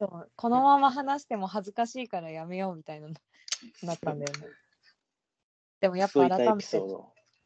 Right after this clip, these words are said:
Speaker 1: うん、改めてちゃんと聞きたいっていう。
Speaker 2: いや、なんか、あの、その、一人っ子で、かつ、
Speaker 1: うん。
Speaker 2: あの、幼馴染とかいなくて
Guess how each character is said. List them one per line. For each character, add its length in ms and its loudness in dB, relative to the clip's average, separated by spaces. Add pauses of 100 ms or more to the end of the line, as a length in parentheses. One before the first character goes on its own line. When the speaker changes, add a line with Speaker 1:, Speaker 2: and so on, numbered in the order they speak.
(120)
Speaker 1:
う 380 -4
ん、 40 -6
改 140 2
め 120 -2
て 120 -6
ち 100 -12
ゃ 80 -6
ん 80 -8
と 80 -12
聞 200 -18
き 120 -10
た 160 -4
い 60 -8
っ 20 -14 (140)
て 80 -14
い 60 -14
う。 60 -20
Speaker 2:
い 60 -20 (1040)
や、 100 2
な 100 8
ん 60 0
か、 320 0 (260)
あ 160 -4
の、 220 -4 (1160)
そ 80 -12
の、 160 -12 (240)
一 220 6
人 100 6
っ 40 -14 (140)
子 140 6
で、 440 6 (220)
か 120 -4
つ、 160 -2
Speaker 1:
う 40 4
ん。 340 0 (580)
Speaker 2:
あ 100 -16
の、 220 -16 (1160)
幼 260 2
馴 240 2
染 220 -4
と 100 -18
か 100 -14
い 100 -10
な 320 -4
く 140 -16
て 400 -4